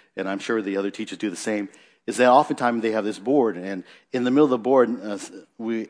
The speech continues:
they always put God. Put God because they want our kids to learn that whatever you study in our world,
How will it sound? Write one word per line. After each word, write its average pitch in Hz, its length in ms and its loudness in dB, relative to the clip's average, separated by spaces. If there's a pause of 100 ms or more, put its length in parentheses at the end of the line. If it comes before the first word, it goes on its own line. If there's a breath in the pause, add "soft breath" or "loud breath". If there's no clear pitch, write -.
they 117 120 -2
always 123 180 2
put 123 220 -6
God. 107 380 -8 (880)
Put 110 120 -8
God 120 240 0
because 110 380 -4 (360 soft breath)
they 113 60 -4
want 139 240 4
our 143 140 6
kids 135 380 4
to - 80 0
learn 127 400 2
that 107 160 -2
whatever 123 280 0
you 139 100 -2
study 127 340 2
in 120 100 0
our 104 120 -4
world, 120 520 0